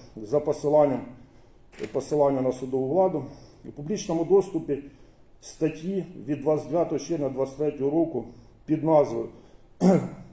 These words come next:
«Прийнятий закон про внесення змін до деяких законодавчих актів України щодо обов'язкової реєстрації та використання електронних кабінетів В С Т С». Е, я спеціально через, е, судовий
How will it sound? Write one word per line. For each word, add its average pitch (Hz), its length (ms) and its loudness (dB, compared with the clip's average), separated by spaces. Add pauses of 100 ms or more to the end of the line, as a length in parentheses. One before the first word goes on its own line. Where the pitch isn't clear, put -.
«Прийнятий 180 460 4
закон 160 420 6
про 143 140 2
внесення 147 480 0
змін 175 320 -2 (340)
до 131 120 0
деяких 156 400 0
законодавчих 139 800 -2
актів 147 300 2
України 143 480 0
щодо 147 340 0 (540)
обов'язкової 170 840 8
реєстрації 143 720 2 (280)
та 151 100 6
використання 151 800 2 (100)
електронних 139 640 4 (600)
кабінетів 160 720 0
В 127 40 -4
С 143 200 -6
Т 151 140 -10
С». - 160 -14 (1160)
Е, 120 80 -2
я 156 140 2
спеціально 185 520 2
через, 160 420 -4
е, 156 280 2
судовий 147 640 0